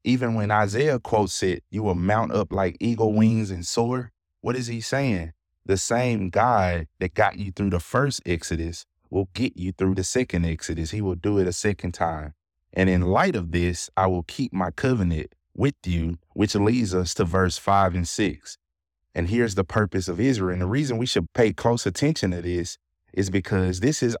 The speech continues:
our purpose too. Peter reinstates this in First Peter.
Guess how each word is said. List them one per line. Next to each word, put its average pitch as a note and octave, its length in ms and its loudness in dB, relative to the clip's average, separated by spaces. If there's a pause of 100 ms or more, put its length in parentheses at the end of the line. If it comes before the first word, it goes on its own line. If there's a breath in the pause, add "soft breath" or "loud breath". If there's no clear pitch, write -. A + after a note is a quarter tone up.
our C#3+ 280 2
purpose F#2+ 440 0
too. C3+ 380 -2 (420)
Peter C#3+ 600 0
reinstates A#2 880 0
this F#2 440 0 (120)
in F#2+ 120 0
First G#2+ 360 0
Peter. B2+ 400 -4